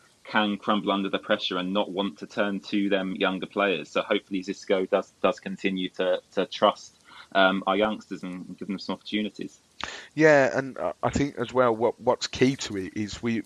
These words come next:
Speaker 2: you know, when the season finished and,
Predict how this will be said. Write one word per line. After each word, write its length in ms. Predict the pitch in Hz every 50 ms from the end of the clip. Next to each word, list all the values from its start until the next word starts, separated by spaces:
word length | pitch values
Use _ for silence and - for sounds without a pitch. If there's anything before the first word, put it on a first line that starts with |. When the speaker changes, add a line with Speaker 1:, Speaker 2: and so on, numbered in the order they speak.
| - - - - - - _
Speaker 2:
you 100 | 117 117
know, 160 | 110 107 104 104 - -
when 440 | - 117 123 123 120 117 117 113 - - -
the 60 | 107
season 440 | 107 - - 123 117 113 107 117 107
finished 540 | 101 - - 117 117 117 113 110 - - -
and, 180 | 110 107 104